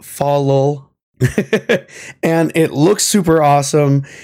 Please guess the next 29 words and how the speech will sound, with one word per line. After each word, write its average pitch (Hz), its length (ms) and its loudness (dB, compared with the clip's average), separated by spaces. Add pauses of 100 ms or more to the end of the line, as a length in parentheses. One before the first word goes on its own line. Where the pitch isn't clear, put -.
(300)
Her 147 580 2
mascot 160 560 0
one, 165 220 2
she 147 180 -2
dresses 143 360 0
up 143 120 0
as 139 160 0
a 127 40 2
Moogle, 127 520 0 (320)
and 131 220 -2
it's 131 200 -4
hilarious. 127 680 -2 (260)
So, 139 400 0
like, 151 320 -2 (300)
I 185 80 0
don't 220 140 0
know. 175 240 0
I 165 120 0
just, 165 240 -4 (100)
I 156 100 0
really 165 500 2
enjoyed 151 460 2
the 147 100 0
gameplay 131 960 0 (300)
and 139 160 2
the 123 80 0
dress 127 260 -2
sphere 131 280 0
system. 117 720 -2